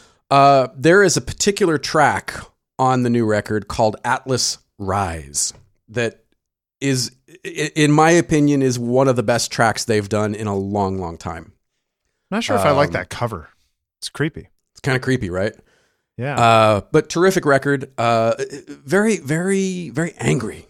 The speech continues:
Speaker 2: I'm
Speaker 1: James
Speaker 2: sorry, is it,
Speaker 1: Hetfield.
Speaker 2: it's three albums long, or three things, three discs long?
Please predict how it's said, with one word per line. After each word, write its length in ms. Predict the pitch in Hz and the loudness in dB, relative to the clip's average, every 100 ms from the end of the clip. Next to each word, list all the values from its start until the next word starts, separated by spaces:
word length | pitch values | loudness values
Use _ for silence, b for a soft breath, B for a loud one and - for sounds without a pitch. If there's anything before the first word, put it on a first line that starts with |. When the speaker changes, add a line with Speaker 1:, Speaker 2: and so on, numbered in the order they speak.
| _ _ - | _ _ -4
Speaker 2:
I'm 80 | 110 | 0
Speaker 1:
James 40 | |
Speaker 2:
sorry, 160 | 233 151 | 2 2
is 80 | |
it, 80 | 131 | 0
Speaker 1:
Hetfield. 160 | 110 95 | -4 -4
Speaker 2:
it's 220 | - - | -2 -4
three 300 | - 170 208 | -2 0 0
albums 460 | 139 151 175 165 131 | 2 2 2 -2 0
long, 180 | 120 139 | -2 -2
or 80 | 123 | -4
three 380 | - 156 180 - _ _ _ _ - | -4 -4 -4 -8 _ _ _ _ -4
things, 260 | 151 151 | -2 -2
three 300 | - - 143 160 | -8 -8 -6 -4
discs 360 | 156 - - | -4 -4 -4
long? 320 | 117 131 196 | -2 -2 -2